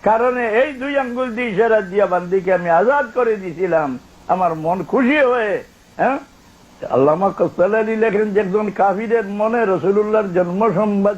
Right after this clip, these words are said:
শুনিয়া খুশি আসাতে যদি তাকে আল্লাহ এই পরিমাণ, হ্যাঁ, সাহায্য দিলেন, একজন মুসলমানের রসুলুল্লাহর জন্ম সংবাদ শুনিয়া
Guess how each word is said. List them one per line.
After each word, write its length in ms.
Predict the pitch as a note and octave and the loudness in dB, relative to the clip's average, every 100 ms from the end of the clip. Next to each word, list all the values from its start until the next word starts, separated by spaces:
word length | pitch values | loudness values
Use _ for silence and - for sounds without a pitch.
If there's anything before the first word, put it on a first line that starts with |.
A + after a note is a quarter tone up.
| D#3 | -4
শুনিয়া 520 | - A#3 C#4 D#4 B3 - - - - | -4 0 0 0 -2 -6 -16 -20 -8
খুশি 360 | A#3 G3 B3 | -6 -2 0
আসাতে 500 | A3 F#3 A3+ G#3+ A3 | 0 2 -2 0 -4
যদি 300 | F#3 F#3+ A3 | -4 -6 -6
তাকে 360 | G3+ F#3+ F3+ F#3+ | -2 0 2 2
আল্লাহ 320 | E3+ E3 F#3+ | 0 0 0
এই 200 | E3+ G3 | 0 0
পরিমাণ, 480 | F3+ G3+ G3+ G3+ F#3+ - - - - | 0 0 0 0 -2 -8 -16 -20 -2
হ্যাঁ, 220 | F3 A3 | 0 0
সাহায্য 460 | G3 E3 G3 E3+ G3+ | 0 -2 -2 -4 -4
দিলেন, 640 | E3 E3 F3+ G#3+ G#3+ F3 C#3 - - - - | -4 -2 0 2 0 -4 -10 -14 -20 -8 -2
একজন 340 | A3+ G3 G#3 | 0 0 0
মুসলমানের 800 | F3+ C4 B3+ D4+ D4 C#4+ C4+ C4 | 0 0 2 0 0 -2 0 0
রসুলুল্লাহর 680 | A#3 F#3 B3+ A#3+ A#3 A#3 G3+ | 0 -2 -2 -2 0 0 -2
জন্ম 380 | G#3+ G3+ A#3 | -4 -2 -2
সংবাদ 480 | F3 A3 G#3 G#3 F3+ | -2 -2 0 0 0
শুনিয়া 360 | D3+ F#3+ F#3+ | -4 -4 -2